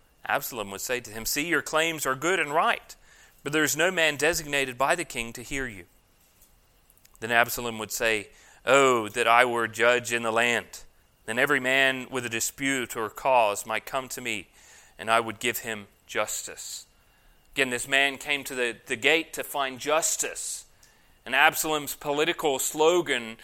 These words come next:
among many things, would be,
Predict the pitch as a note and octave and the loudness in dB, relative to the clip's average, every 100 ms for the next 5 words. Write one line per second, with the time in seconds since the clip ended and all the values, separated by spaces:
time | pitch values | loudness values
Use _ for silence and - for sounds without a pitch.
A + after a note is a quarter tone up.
0 | - - - C#3 D3 D3 C#3 A#2+ C#3 D3 | -20 -8 -4 2 4 2 -2 -6 2 2
1 | C#3 A#2 D#3+ D3+ A#2+ G#2 D3+ - - - | 2 -2 2 2 2 -6 -12 -8 -8 -8
2 | - _ _ _ _ _ _ _ _ _ | -16 _ _ _ _ _ _ _ _ _
3 | - C3 A#2+ C3+ C#3 B2+ A#2+ | -10 -8 -2 2 2 2 -2